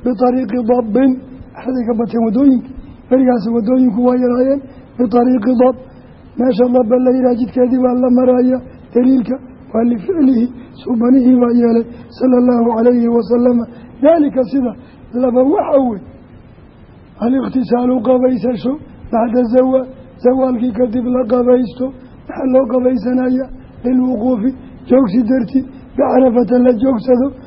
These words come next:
wa huwa, qabayskaa la qabaysanayo,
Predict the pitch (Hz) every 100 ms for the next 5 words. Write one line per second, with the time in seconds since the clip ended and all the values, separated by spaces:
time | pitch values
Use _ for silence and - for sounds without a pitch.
0 | - - 247 262 247 269 262 269 285 -
1 | - - 269 302 294 208 240 233 247 247
2 | 247 254 240 262 254 262